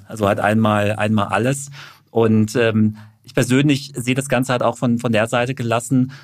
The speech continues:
weil, äh, ich hatte schon zweitausendachtzehn, also halt beim letzten Krypto-Bärenmarkt,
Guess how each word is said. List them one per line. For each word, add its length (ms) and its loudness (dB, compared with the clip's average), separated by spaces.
weil, 840 0
äh, 120 -12
ich 200 -20
hatte 220 -4
schon 320 2
zweitausendachtzehn, 920 -2
also 200 0
halt 100 -2
beim 160 0
letzten 340 -4
Krypto-Bärenmarkt, 1160 -2